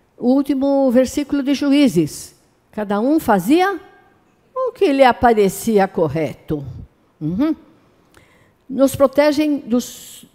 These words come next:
dos perigos de escolher nossos próprios caminhos e nos atraem para depender. Não roubam a nossa liberdade,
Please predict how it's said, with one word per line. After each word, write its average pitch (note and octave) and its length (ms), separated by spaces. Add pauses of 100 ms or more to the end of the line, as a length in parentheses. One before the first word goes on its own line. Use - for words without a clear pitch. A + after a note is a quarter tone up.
(240)
dos A3+ 260
perigos A#3+ 640
de G3 180
escolher G#3+ 640
nossos G#3 500
próprios G#3 500
caminhos F3+ 1200 (880)
e G#3+ 80
nos A#3 260
atraem A3 540
para F#3 320
depender. F3+ 800 (560)
Não C4 340
roubam F#3+ 760
a E3 80
nossa E3+ 400
liberdade, D#3 840